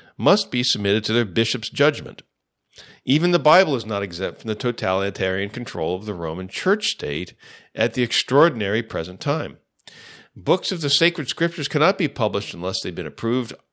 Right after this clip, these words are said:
either by the Apostolic See or by the Conference of Bishops.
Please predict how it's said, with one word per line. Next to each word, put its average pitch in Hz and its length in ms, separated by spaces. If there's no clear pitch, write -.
either 160 320
by 98 260
the 85 220
Apostolic 95 680
See 131 380
or - 200
by 104 200
the 104 80
Conference 87 480
of 110 100
Bishops. - 520